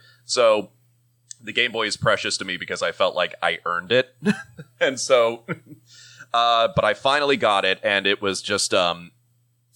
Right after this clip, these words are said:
you know, and I was just inseparable from that thing. Like, my original gray brick, brick Game Boy, which I still have, it's, um, you know, displayed in my apartment.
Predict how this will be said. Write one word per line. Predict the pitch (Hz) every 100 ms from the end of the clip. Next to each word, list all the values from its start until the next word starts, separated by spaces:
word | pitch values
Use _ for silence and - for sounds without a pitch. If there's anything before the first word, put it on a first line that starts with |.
| -
you | - 110
know, | 95
and | 101 107 101
I | 101 104
was | 101 101 -
just | 101 -
inseparable | 98 90 101 - 90 85 80
from | - 85
that | 82 76
thing. | - 87
Like, | 76 78
my | 87
original | 85 104 - 101
gray | 92 90
brick, | 82 92 -
brick | - 92 92
Game | - 82
Boy, | 80 80
which | 80 85
I | 87
still | - 104
have, | 90 85 80
it's, | 85 -
um, | 92 80 82 85
you | 104
know, | 92
displayed | 80 - 98 85
in | 82
my | 80
apartment. | 76 82 80 73